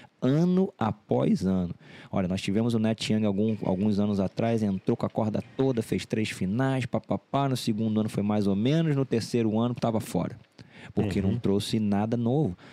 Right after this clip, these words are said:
Speaker 1: Era sempre batida de backside rasgada, batida de backside rasgada, batida de backside rasgada.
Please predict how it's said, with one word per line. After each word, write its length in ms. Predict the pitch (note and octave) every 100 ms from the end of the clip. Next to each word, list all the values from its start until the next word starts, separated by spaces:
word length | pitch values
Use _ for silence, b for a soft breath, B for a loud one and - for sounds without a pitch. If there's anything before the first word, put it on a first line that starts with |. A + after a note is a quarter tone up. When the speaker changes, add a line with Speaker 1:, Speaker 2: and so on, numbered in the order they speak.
| B
Speaker 1:
Era 180 | F#2+ G2
sempre 280 | - A2+ A2
batida 400 | G2 F#2+ - D3
de 60 | C#3
backside 480 | C#3 - C#3 D#3+
rasgada, 500 | D3 B2+ F2+ D#2+ C#2+ B B -
batida 340 | F2+ E2+ G#2+
de 60 | G#2
backside 480 | G#2 G#2 - C#3+ F#3+
rasgada, 440 | E3+ G3+ E2 - B B -
batida 280 | F#2+ - G2
de 60 |
backside 520 | F#2 F#2+ - B2 G3+ E3+
rasgada. 460 | C#3+ G2+ F2 E2